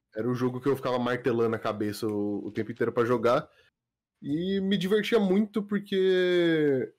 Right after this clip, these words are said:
eu sempre fui muito ligado em esse tipo de R P G medieval. Porque a, a, a minha família, minha, minhas tia, minha tia e meu tio, eles sempre jogaram muito R P G medieval e eles me mostraram desde cedo, tá ligado?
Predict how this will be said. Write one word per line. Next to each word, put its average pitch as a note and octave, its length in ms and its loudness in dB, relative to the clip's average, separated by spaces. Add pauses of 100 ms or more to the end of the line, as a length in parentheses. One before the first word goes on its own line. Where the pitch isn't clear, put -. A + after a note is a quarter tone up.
eu F#3 160 4
sempre G3 280 -2
fui F3 140 2
muito E3 160 2
ligado C#3 340 2
em C3+ 60 2
esse C3 160 -6
tipo - 180 -20
de C3+ 60 -2
R A#2+ 100 -4
P A#2 120 -2
G B2 80 -2
medieval. A2+ 520 0 (220)
Porque G#2 240 -4
a, G2+ 120 2 (120)
a, F#2+ 320 -4
a - 20 -4
minha G2+ 260 -2
família, G#2 420 -2
minha, G2+ 220 2
minhas G#2 260 0
tia, - 240 -6
minha G#2 140 0
tia B2 200 -4
e - 20 2
meu C3 140 4
tio, C#3+ 340 0 (640)
eles G#2 380 0
sempre B2+ 240 -2
jogaram B2+ 320 4
muito B2 420 2
R A2 200 4
P G#2+ 100 -2
G G#2+ 80 0
medieval G#2 500 2
e A2+ 60 4
eles A2 260 -4
me B2 140 -4
mostraram B2+ 420 0
desde B2 220 -4
cedo, G#2 240 0
tá F#2+ 80 -10
ligado? F#2 160 -8